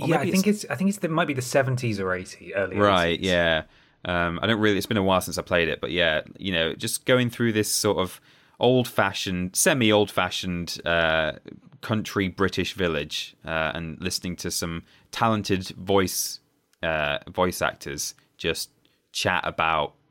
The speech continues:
Speaker 1: what's been going on, uh, in the village.
Speaker 2: Yeah.
Speaker 1: I don't know, there's something about that that really, uh, you know, it's not a stressful game, is it,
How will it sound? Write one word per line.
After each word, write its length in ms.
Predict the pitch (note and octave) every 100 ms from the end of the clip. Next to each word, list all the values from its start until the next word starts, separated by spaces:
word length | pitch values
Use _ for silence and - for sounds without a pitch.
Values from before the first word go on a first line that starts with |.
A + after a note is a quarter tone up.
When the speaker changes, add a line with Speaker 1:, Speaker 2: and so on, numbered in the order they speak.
| _ _ _
Speaker 1:
what's 200 | E2+ -
been 180 | - F2
going 320 | F2 E2 D#2+
on, 340 | E2+ D#2+ C#2+ E2+ _ _ _ _ -
uh, 180 | D#2 D2+
in 120 | E2
the 80 | D#2+
village. 580 | D#2 E2 C#2 D2 - - _ _ -
Speaker 2:
Yeah. 220 | F2 E2+ -
Speaker 1:
I 80 | A#2
don't 80 | B2
know, 120 | A#2
there's 140 | G2+ -
something 200 | A#2 A2+
about 300 | A2+ G#2+ E2
that 200 | D#2 D#2
that 120 | E2
really, 480 | F2 E2+ E2+ E2+ E2
uh, 320 | D#2+ D#2+ D#2+ - _
you 100 | -
know, 60 | A2+
it's 140 | A#2
not 100 | D#3
a 40 | C3
stressful 420 | - A#2 - E2+
game, 320 | D#2 D2+ D2 -
is 140 | E2
it, 180 | D#2 D2